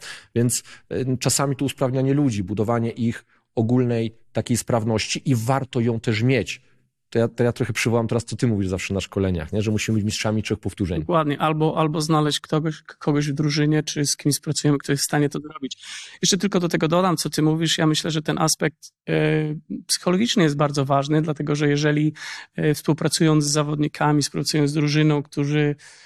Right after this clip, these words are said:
Speaker 2: no, tak naprawdę są fanatykami tego sportu, my musimy pokazać im, że, e, że gdzieś my też to jednak lubimy. Ja, mm, przywołam taki, taki przykład, y, by-, będąc w Kenii, pracując,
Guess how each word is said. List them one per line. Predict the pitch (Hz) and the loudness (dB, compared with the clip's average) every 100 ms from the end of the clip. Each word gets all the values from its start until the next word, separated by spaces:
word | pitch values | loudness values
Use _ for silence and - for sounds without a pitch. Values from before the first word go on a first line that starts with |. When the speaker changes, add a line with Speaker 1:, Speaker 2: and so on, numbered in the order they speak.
| - _ - | -20 _ -2
Speaker 2:
no, | 160 | -2
tak | - 147 | 0 0
naprawdę | 165 151 165 156 151 156 | 0 2 2 0 0 -2
są | - 151 | 0 0
fanatykami | 139 160 160 - 160 214 220 240 | 0 2 2 0 -2 2 2 2
tego | 147 143 | 0 -2
sportu, | - - 135 - | -4 -2 -2 0
my | 160 160 | 0 2
musimy | 156 - 160 | 0 0 0
pokazać | - 160 160 156 160 - | 0 -4 0 2 0 0
im, | 165 156 | 0 2
że, | 160 156 156 - - - _ | 2 2 2 -2 -18 -20 _
e, | - - - | -18 -12 -4
że | - 160 | 0 2
gdzieś | 147 151 180 - | 4 4 4 4
my | 180 | 0
też | 170 226 - | 2 0 0
to | - 175 | 2 4
jednak | 165 165 165 175 | 4 2 -2 0
lubimy. | 160 208 165 147 - | 2 4 4 2 -2
Ja, | 135 - - 160 156 | -6 -4 0 0 0
mm, | 151 165 - 156 160 156 - | -2 -4 -4 -4 -6 -8 -8
przywołam | - 151 160 156 | -2 2 4 4
taki, | 151 151 170 156 | 2 -2 -2 -2
taki | 160 - 160 143 | -2 -2 -2 0
przykład, | - 190 165 147 - | -2 0 0 0 -2
y, | 160 175 - _ | -8 -8 -16 _
by-, | 156 160 160 | -4 -2 2
będąc | 156 147 139 | 2 2 0
w | - | -2
Kenii, | 165 165 147 | 2 2 2
pracując, | 156 - 151 147 139 | -2 -4 0 0 0